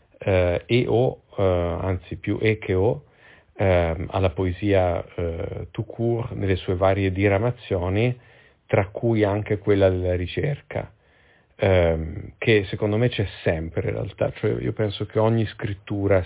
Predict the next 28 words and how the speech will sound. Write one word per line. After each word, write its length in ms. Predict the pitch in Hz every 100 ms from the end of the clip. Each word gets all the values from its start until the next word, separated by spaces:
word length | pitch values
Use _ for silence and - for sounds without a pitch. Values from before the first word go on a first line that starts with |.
| -
sia 400 | 101 95 90 87
a 100 | 90
suo 240 | - 101
modo, 500 | 95 90 90 92 95 - - -
diciamo, 280 | - 90 87
degna 320 | 107 107 95
perlomeno 380 | 98 95 95 95
di 100 | 87
questo 360 | 87 85 -
nome, 360 | 90 85 87 87 - - - - -
sia 120 | - 87
a 40 |
suo 200 | - 101
modo 420 | 95 95 92 -
una 140 | 98 87
scrittura 600 | - 85 - 98 95 90
di, 280 | 90 90 -
di 160 | 98
ricerca, 760 | 92 87 92 85 82 - 101 120 - - - - - - -
e 260 | - 104 92
ogni 280 | 98 113 110
pratica 380 | 107 95 98
artistica 720 | 98 - 107 95 - 92 95 85
sia 160 | - 92
una 180 | 92 85
forma 380 | - 95 87 90
di 120 | 90
ricerca. 680 | 90 - - - - -